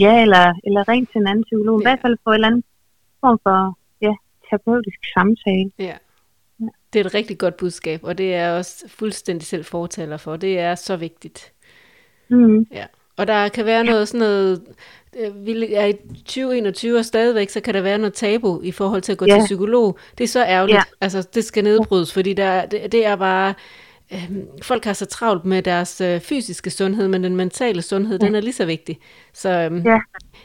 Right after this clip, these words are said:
Speaker 2: jeg kan rigtig godt lide jeres budskab. Jeg er helt med på jer med den. Jeg synes, det er meget, meget vigtigt.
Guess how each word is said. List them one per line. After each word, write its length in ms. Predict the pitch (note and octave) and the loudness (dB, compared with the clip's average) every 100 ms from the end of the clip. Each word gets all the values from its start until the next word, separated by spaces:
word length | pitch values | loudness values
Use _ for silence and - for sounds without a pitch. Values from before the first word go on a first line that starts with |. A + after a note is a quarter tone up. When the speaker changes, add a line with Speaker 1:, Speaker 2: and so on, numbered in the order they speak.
| - | -6
Speaker 2:
jeg 100 | G#3 | -6
kan 120 | A3+ | -2
rigtig 240 | B3 B3 G3+ | -2 0 0
godt 140 | G3 | 0
lide 120 | G3+ | 2
jeres 140 | E3 - | 0 -2
budskab. 480 | F#3 F3+ F3 D#3+ | -6 -4 -6 -6
Jeg 340 | F#3 F#3+ F#3 F3+ | -4 -4 -4 -6
er 40 | |
helt 300 | F#3+ B3 F3 | -4 -4 -4
med 180 | D#3+ E3 | -4 -6
på 120 | E3 | -6
jer 120 | D#3 | -8
med 120 | E3 D#3+ | -8 -10
den. 160 | D#3+ | -10
Jeg 100 | E3+ | -12
synes, 140 | G3 - | -14 -8
det 280 | F#3 F3+ | -6 -4
er 60 | F3 | -4
meget, 300 | F3+ F#3 G3 | -4 -4 -4
meget 220 | D#3 C#3+ | -6 -8
vigtigt. 480 | - - D3+ - | -12 -18 -20 -20